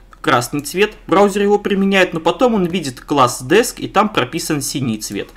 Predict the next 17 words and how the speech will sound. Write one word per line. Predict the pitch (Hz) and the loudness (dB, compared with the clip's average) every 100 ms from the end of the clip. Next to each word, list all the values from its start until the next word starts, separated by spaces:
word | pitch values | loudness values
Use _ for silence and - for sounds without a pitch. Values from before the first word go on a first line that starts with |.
| - - | -20 -4
Помним, | - 147 120 107 | 4 4 4 0
что | - 131 | -2 0
у | |
этого | 123 120 113 | 0 0 -2
абзаца | 117 160 233 220 | 0 2 2 2
два | 120 117 | 0 2
одинаковых | 135 120 117 120 123 120 | 2 2 -2 -2 -4 -6
класса. | - 104 101 - - - - | -4 -6 -6 -10 -12 -16 0
И | |
он | 202 277 | 2 4
накладывает | 208 180 190 185 143 127 123 | 0 4 4 4 2 0 -2
его | 135 135 120 | -2 0 0
поверх | 127 113 117 - | 0 -2 -4 -2
красного, | 220 254 262 180 | 0 0 0 2
а | 120 | 2
красный, | 151 190 143 | 2 0 -2
соответственно, | 123 107 147 156 - 131 123 123 | -8 -4 -2 -2 -2 0 2 2